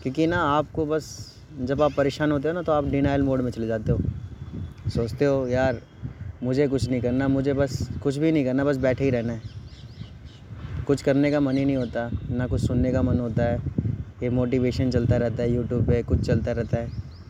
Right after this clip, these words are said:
थोड़ी देर देख लिया, उसके बाद मूड ऑफ। तो इसका परमानेंट इलाज यही है कि आपको ये चीज़ें समझनी चाहिए कि आप ना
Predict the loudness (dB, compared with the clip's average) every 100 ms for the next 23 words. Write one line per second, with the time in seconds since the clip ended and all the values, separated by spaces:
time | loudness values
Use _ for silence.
0 | -8 -4 2 4 4 4 4 2 4 2
1 | 0 0 0 2 0 0 -2 -4 -8 -10
2 | -10 -16 -14 -12 -12 -12 -6 0 0 2
3 | 6 6 6 2 0 -2 0 0 0 0
4 | 0 -2 0 2 2 4 4 2 2 2
5 | 2 0 -2 -2 -4 -2 0 0 0 -2
6 | -2 -2 -2 0 2 2 2 0 -2